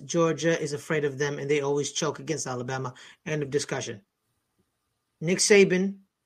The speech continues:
against assistants, has lost one game. One game. And you know what that game was, Caleb? That was this year against Texas A and M,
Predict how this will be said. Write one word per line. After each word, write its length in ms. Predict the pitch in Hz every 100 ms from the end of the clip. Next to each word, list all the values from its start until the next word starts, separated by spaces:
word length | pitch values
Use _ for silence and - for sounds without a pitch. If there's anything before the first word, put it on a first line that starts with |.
| _ _
against 420 | 147 170 180 -
assistants, 760 | 170 - 196 - 135 120 - - _ _ _ _ _ _ _ _ _
has 260 | - 147
lost 340 | 156 165 147 -
one 360 | 143 143 160
game. 300 | 143 135 107 - _ _ _ _ _ _ _ _ _ _ _ - 113 - _ _ _
One 340 | 156 156 190 175
game. 300 | 160 127 110 _ _ _ _ _ _ _
And 100 | 156
you 60 | 180
know 80 |
what 120 | 202 196
that 180 | 185
game 200 | 156 196
was, 160 | 196 202
Caleb? 260 | - 202 156
That 100 | 170
was 180 | 151
this 240 | 135 202 -
year 220 | 196 190
against 400 | 151 165 175 -
Texas 340 | 190 185 156
A 120 | 175 165
and 100 | 156
M, 220 | 123